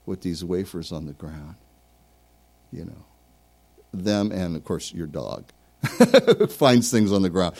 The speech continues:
But amazing, they found good, wonderful food to eat. Oh, sure, it wasn't steak and eggs, but it was miraculous provision. Nobody else had this miracle.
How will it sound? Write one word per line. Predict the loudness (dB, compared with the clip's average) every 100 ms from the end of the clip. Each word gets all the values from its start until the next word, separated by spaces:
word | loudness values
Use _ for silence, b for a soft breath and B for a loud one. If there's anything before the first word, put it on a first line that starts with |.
| B
But | 4 6
amazing, | 6 6 4 4 4
they | 2
found | 0 0 0 2
good, | 2 4 2 -2
wonderful | 0 2 2 -2 -6
food | -6 -8 -4 -4 -6
to | -8
eat. | -6 -6 -2
Oh, | 0 0 0
sure, | -2 -4
it | -2
wasn't | -4 -4 -10
steak | -8 -6 -4
and | -6
eggs, | -6 -6 -6 -10 -10
but | -8 -8 _ b b b b b b _
it | -4
was | -2 -2
miraculous | 0 0 -2 -4 -6 -8
provision. | -8 -10 -8 -8 -8 -4
Nobody | 0 2 2 2
else | 0 -4
had | -6
this | -6 -8
miracle. | -8 -8 -8 -12